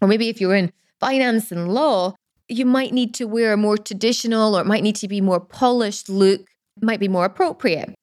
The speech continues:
So thinking about that then leads into professionalism and credibility. So your attire can influence how actually others perceive you. Um, your professionalism, how credible you are.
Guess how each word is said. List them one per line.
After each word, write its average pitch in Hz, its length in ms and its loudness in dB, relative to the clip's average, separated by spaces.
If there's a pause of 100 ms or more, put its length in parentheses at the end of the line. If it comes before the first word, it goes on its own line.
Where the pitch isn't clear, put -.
(140)
So 294 580 -2 (400)
thinking 370 340 0
about 269 360 0
that 269 260 -2
then 233 220 2
leads 233 320 -2
into 226 580 0 (300)
professionalism 233 1120 0
and 202 200 -2
credibility. 175 840 0
So 226 360 0 (300)
your 277 200 0
attire 311 360 0
can 254 180 -2
influence 220 480 0
how 214 220 0
actually - 420 -2
others 202 380 0
perceive 190 680 0
you. 143 220 -2 (260)
Um, 208 300 0
your 202 120 4
professionalism, 254 1000 0
how 190 220 0
credible 247 580 0
you 233 220 -2
are. 233 340 0